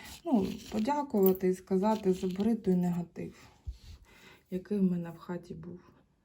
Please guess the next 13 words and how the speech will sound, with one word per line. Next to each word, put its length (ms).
Забери 480
його, 260
прибери, 480
все. 340
Що 160
я 140
з 140
цією, 320
ну, 160
сіль 280
виношу, 600
своїми 400
словами. 500